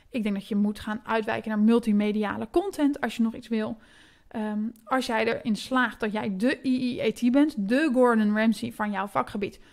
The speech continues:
kan je misschien met zo'n filmpje in dat S G E erbij gaan komen. Kan je in die top drie mee gaan doen. Eh, komt dat er niet, kun je ervan gaan profiteren met Nav Boost, hè, omdat mensen jou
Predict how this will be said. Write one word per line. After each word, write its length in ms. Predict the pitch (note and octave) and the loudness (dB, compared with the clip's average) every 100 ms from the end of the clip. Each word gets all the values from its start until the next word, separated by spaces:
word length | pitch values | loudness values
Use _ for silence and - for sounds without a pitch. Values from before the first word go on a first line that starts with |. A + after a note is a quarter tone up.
| _ - | _ -2
kan 120 | G#3+ | 0
je 60 | |
misschien 220 | G3+ G3+ A3 | 0 4 2
met 120 | G#3 | 4
zo'n 160 | G#3+ | 0
filmpje 420 | G3+ C#4 D4+ - - | 2 2 2 0 -4
in 160 | A3 | -4
dat 200 | G3+ - | -6 -6
S 120 | G3+ - | -10 -8
G 80 | |
E 260 | A#3 - D#4 | -4 -2 0
erbij 340 | D4+ B3+ C4 | 2 2 2
gaan 220 | B3 A3+ A3 | 2 -2 0
komen. 420 | G#3+ G#3+ G#3 G3+ - _ - | 0 0 -4 -8 -16 _ -6
Kan 200 | G#3+ G3+ | -4 -2
je 100 | - | -2
in 100 | G#3 | -2
die 120 | G3 | -2
top 180 | G#3 F#3+ | -6 -2
drie 200 | B3 C#4+ | 2 4
mee 220 | B3 A#3+ | 2 0
gaan 200 | A3+ A3 | 2 2
doen. 280 | G3+ G3+ - - - _ | 0 -4 -8 -14 -20 _
Eh, 220 | - G#3+ G#3+ | -10 -8 -2
komt 200 | - C#4+ | 4 6
dat 180 | B3+ G#3+ | 6 4
er 120 | - | 4
niet, 200 | A3 C#4 | 6 6
kun 120 | - A3 | 4 0
je 60 | |
ervan 180 | G#3 G#3 | 0 0
gaan 300 | G#3 G#3 - | 0 -2 -2
profiteren 840 | - A3 A3+ G3+ D4 F4 C4+ G3+ A3+ | 4 4 4 0 2 4 4 2 0
met 220 | A3 G#3 | 0 4
Nav 280 | G#3+ C4 - | 4 4 2
Boost, 240 | D4 D#4 - | -2 0 2
hè, 60 | |
omdat 180 | D4 C4+ | 2 0
mensen 280 | G#3 G3+ G#3+ | -4 -4 -6
jou 140 | - | -6